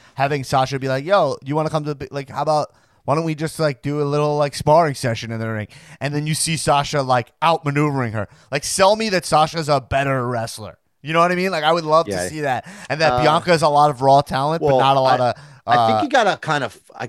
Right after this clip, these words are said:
Speaker 2: you gotta kind of book it as the Rocky Apollo kind of thing, right? Where it's like they're friends, but they're, like, you know, they're, they're, they gotta face
Speaker 1: That,
Speaker 2: each other eventually.
Speaker 1: that's what I'm
Speaker 2: But
Speaker 1: saying won't work. Because
Speaker 2: I know,
Speaker 1: that
Speaker 2: but
Speaker 1: would
Speaker 2: you
Speaker 1: work
Speaker 2: know
Speaker 1: with Rhea more, uh,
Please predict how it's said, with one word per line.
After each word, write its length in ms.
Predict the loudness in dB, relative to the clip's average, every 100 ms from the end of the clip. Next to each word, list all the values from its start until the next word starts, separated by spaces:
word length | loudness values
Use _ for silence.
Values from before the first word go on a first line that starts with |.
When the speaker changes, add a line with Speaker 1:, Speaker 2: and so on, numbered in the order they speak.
| -12
Speaker 2:
you 140 | -10
gotta 260 | -6 -6 -8
kind 220 | -10 -10
of 140 | -4
book 220 | -2 0
it 140 | 0 -2
as 320 | -2 -4 -4
the 200 | -6 -4 -2
Rocky 600 | -2 -2 -2 -4 -6 -6
Apollo 600 | -6 -4 -2 -2 -4 -6
kind 280 | -8 -8 -8
of 80 |
thing, 340 | -10 -8 -8 -6
right? 320 | -4 -4 -4
Where 300 | -6 -4 -4
it's 180 | -6 -4
like 320 | -2 -2 -2
they're 160 | -4 -4
friends, 540 | 0 2 2 0 -6
but 320 | -2 -2 -2 -2
they're, 280 | -2 0
like, 440 | -2 -2 -4 -8 -16 _ _ _ _ -8
you 120 | -2
know, 260 | 0 0 2
they're, 460 | 2 4 2 -2 -6 -4
they're, 280 | -2 -4 -6
they 120 | -8 -2
gotta 240 | -2 0
face 200 | 0 2
Speaker 1:
That, 160 | 2 2
Speaker 2:
each 60 |
other 180 | 0 0
eventually. 320 | 0 -2 0
Speaker 1:
that's 200 | -2 2
what 80 | 2
I'm 60 | 2
Speaker 2:
But 60 | 2
Speaker 1:
saying 240 | 0 0
won't 240 | 2 2
work. 280 | 2 -6 -10 _ _ _ -12
Because 220 | -2 2
Speaker 2:
I 100 | 4
know, 160 | 4 2
Speaker 1:
that 140 | 2
Speaker 2:
but 60 | 2
Speaker 1:
would 100 | 4
Speaker 2:
you 60 |
Speaker 1:
work 180 | 4 4
Speaker 2:
know 20 | 0
Speaker 1:
with 120 | -2
Rhea 500 | 0 2 4 4 0
more, 440 | -6 -4 2 2 2
uh, 140 | -2